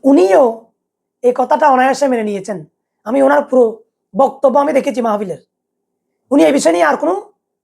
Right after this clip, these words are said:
জবাব দেয় নাই। সুতরাং উনি মেনেছেন। এখন, এবং সেখানে যত ফলোয়ার্স ছিল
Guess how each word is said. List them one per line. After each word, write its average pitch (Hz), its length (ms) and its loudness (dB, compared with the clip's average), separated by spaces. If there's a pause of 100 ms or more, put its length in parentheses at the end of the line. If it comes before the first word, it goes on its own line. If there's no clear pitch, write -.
(360)
জবাব 233 260 0
দেয় 262 180 2
নাই। 233 320 -6 (320)
সুতরাং 285 300 -2
উনি 294 100 -4
মেনেছেন। 302 500 0 (920)
এখন, 311 360 -2 (220)
এবং 294 220 0
সেখানে 285 580 -2 (260)
যত 254 220 0
ফলোয়ার্স 294 480 0
ছিল 269 260 -2